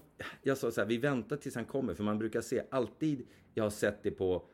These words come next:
både Bodil och Svullo och på mina två barn.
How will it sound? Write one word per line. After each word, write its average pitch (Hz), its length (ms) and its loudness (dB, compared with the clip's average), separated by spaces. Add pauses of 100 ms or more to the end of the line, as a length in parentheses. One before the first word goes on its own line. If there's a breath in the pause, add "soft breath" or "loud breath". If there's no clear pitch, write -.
(260 soft breath)
både 95 240 2
Bodil 135 420 2
och 135 60 4
Svullo 95 400 4
och - 300 -2 (180)
på 101 200 2
mina 92 280 2
två 87 300 0
barn. 85 540 -2